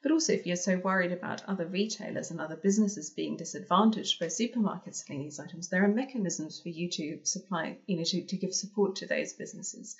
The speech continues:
It's not just about stopping someone from buying some clothing in a Tesco store.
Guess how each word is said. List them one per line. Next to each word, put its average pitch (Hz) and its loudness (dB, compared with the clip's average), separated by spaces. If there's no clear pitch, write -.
It's - 0
not 185 4
just - -8
about - -2
stopping - -2
someone 143 -8
from 160 -10
buying 151 -4
some 156 -4
clothing 165 -2
in - -8
a 196 -8
Tesco - -6
store. - -2